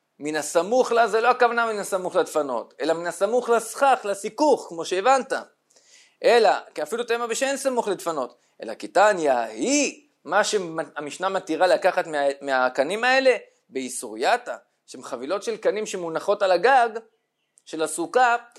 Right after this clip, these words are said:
שהן קשורות, וזה ניכר שזה לא חלק מהמבנה,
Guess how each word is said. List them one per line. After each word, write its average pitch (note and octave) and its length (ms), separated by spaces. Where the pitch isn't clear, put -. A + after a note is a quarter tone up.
שהן E3 560
קשורות, F#3+ 680
וזה C3 180
ניכר A3+ 400
שזה F3+ 240
לא F#3+ 100
חלק F3 300
מהמבנה, D3+ 680